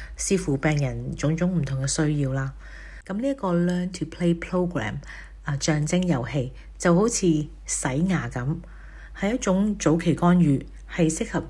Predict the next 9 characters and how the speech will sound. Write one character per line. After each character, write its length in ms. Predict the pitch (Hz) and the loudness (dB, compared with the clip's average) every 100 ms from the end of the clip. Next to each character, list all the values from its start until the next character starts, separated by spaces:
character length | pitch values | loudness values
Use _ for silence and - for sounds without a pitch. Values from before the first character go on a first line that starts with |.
| - - | -12 -12
所 300 | - - 139 | -6 0 4
有 140 | 170 | 4
小 160 | 160 147 | 4 2
朋 180 | 156 131 | 2 0
友 160 | 117 - | -2 -8
嘅。 120 | 123 - - - - - - | -8 -10 -18 -16 -16 -14 0
噉 220 | 240 285 | 0 2
而 60 | 156 | -2
且 200 | 131 | 2